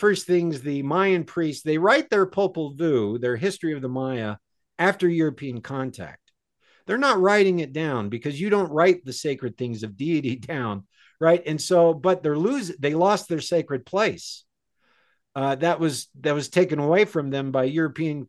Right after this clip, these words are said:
colonization. And so they, they complain about that and say, "Well, you know, we no longer have our sacred place, so we will write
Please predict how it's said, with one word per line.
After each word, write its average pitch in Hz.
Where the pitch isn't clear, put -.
colonization. 160
And 156
so 156
they, 143
they 139
complain 165
about 127
that 131
and 131
say, 143
"Well, 139
you 160
know, 139
we 147
no 156
longer 165
have 135
our 131
sacred 123
place, 165
so 120
we 139
will 120
write 131